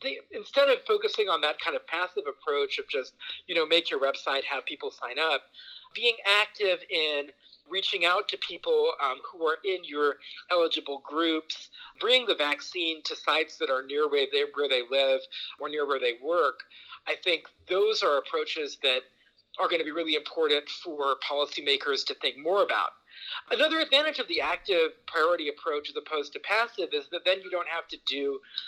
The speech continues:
you know, people with about, say, essential worker prioritization, they worry a lot about, oh, people will fake being a worker, this and that.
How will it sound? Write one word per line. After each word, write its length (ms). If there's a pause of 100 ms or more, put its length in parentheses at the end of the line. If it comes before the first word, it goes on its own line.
(680)
you 120
know, 100
people 480
with 140
about, 240 (100)
say, 120
essential 440
worker 320
prioritization, 760
they 120
worry 320
a 40
lot 220
about, 320
oh, 180
people 280
will 240 (1160)
fake 240
being 200
a 40
worker, 500
this 220
and 140
that. 300